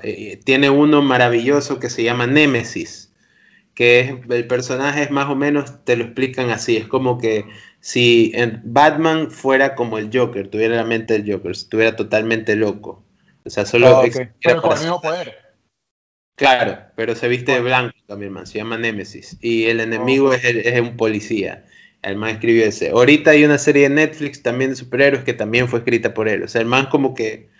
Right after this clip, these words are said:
Speaker 1: eh, un tipo importante en la cultura, a pesar de que su nombre no, no sea directamente el primero que te salte.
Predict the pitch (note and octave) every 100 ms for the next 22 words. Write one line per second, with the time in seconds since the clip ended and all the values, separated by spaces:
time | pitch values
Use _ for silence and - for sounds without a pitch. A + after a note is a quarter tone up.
0 | _ _ _ _ G#2 G2 G2 - - -
1 | A#2 A#2+ B2 C#3 C3+ C3+ B2+ A#2+ A#2 C3+
2 | C3 C3+ B2 A#2 A2+ A2 G#2+ G#2 G2+ -
3 | A2+ A#2 B2 B2 C3 A#2 A#2+ B2 A#2 A#2
4 | A2+ G#2+ G#2+ G2+ G#2+ A2 G#2+ - A2+ G#2+
5 | G2+ G2+ A2 G#2+ G#2+ A2 A2 A2 G#2+ G2+
6 | - - _ _ _ _ _ _ - -
7 | B2 B2 A#2+ A#2+ C3 B2 B2 A#2 - A#2+
8 | G#2 - F#2+